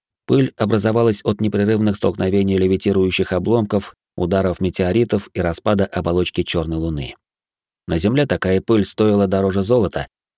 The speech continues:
а здесь мы, чертыхаясь, стряхивали ее с доспехов. Расщелины, постоянно преграждавшие путь, дышали призрачным азур-туманом, а в глубине сияла концентрированная энергия.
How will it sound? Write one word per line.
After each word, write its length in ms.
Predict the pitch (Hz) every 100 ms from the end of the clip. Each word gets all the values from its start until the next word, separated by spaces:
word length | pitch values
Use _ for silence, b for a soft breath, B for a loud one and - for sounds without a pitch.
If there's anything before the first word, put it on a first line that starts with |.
| _ _
а 140 | 127 123
здесь 320 | 101 135 120
мы, 180 | 123 120
чертыхаясь, 800 | - 101 110 101 113 101 - - -
стряхивали 600 | - 117 98 - 98 98
ее 260 | 98 95
с 40 | 87
доспехов. 680 | 92 90 73 69 - - - _ _ _ _ _ _ _
Расщелины, 600 | - 90 - 143 123 107
постоянно 500 | 95 82 87 107 101
преграждавшие 720 | 92 95 92 90 101 - 95 87
путь, 260 | 127 113
дышали 480 | 90 82 - 127 110
призрачным 680 | 104 107 113 107 101 107 98
азур-туманом, 880 | 95 90 92 - 98 85 71 60 - _ _ _ _ -
а 180 | - 90
в 40 |
глубине 440 | 95 95 101 113
сияла 460 | 95 87 90 98 95
концентрированная 960 | - 87 95 90 101 98 95 92 90 -
энергия. 640 | 90 98 90 76 67 64